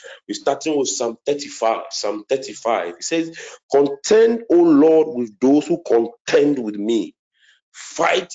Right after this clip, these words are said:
against those who fight against me. Contend, O Lord, with those who contend with me. Fight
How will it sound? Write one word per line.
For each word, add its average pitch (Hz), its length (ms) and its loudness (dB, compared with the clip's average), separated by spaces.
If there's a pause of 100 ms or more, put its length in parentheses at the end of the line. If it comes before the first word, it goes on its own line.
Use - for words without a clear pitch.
against 147 720 0
those 147 420 2
who 160 80 -10
fight - 600 -16
against 123 560 -2
me. 104 300 -4 (920)
Contend, 196 760 -2
O 165 100 -2
Lord, 139 440 -2 (1200)
with 98 280 -20
those 143 260 -2
who 156 120 -14
contend 123 680 -4
with 107 140 -16
me. 104 300 -12 (420)
Fight - 560 -8